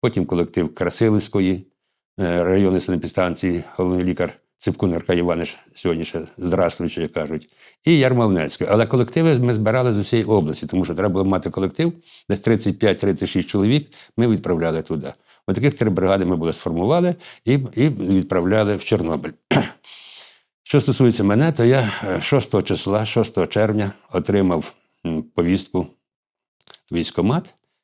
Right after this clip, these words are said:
був призваний на військові збори. От, і восьмого червня в складі медико-санітарного батальйону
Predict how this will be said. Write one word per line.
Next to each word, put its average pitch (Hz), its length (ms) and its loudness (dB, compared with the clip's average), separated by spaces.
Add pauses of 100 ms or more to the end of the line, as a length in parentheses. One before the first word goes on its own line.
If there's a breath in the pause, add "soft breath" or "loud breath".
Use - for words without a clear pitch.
був 104 200 2
призваний 90 380 2
на 87 100 0
військові 82 360 -2
збори. 135 400 -2 (680 soft breath)
От, - 260 -4
і 101 80 4
восьмого 98 560 2
червня 120 400 -2
в - 60 -6
складі 98 580 -2
медико-санітарного 87 920 -2
батальйону 95 640 -2